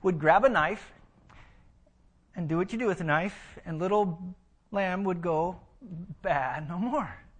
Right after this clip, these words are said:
Now, in our world, aren't we disconnected from death?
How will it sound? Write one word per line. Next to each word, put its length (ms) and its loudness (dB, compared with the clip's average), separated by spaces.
Now, 360 6
in 100 -4
our 200 8
world, 560 -2
aren't 180 -4
we 120 -6
disconnected 760 -10
from 160 -10
death? 300 -10